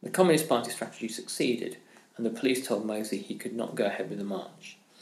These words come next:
Um, among the Jews who joined the Communist Party because they saw it as a bulwark, um, against fascism were the, uh, uh, the later M P, the, um,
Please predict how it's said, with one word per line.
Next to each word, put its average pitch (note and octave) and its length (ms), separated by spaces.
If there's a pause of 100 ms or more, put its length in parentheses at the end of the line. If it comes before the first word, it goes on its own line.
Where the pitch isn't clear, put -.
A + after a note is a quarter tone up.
(520)
Um, C#3 540
among G3+ 220
the F#3 60
Jews B2+ 340
who A#2 200
joined B2+ 320
the - 20
Communist G#2 420
Party F#2+ 320
because - 300
they G#2+ 80
saw A2 180
it G#2+ 40
as - 120
a G#2+ 100
bulwark, G#2 680 (440)
um, G2+ 320
against G#2 300
fascism - 560 (400)
were A2+ 480 (160)
the, G#2 540 (120)
uh, G2+ 760 (340)
uh, G2 300 (140)
the A#2 140
later B2+ 360
M G#2+ 280
P, G#2 480
the, G2+ 640
um, G2+ 260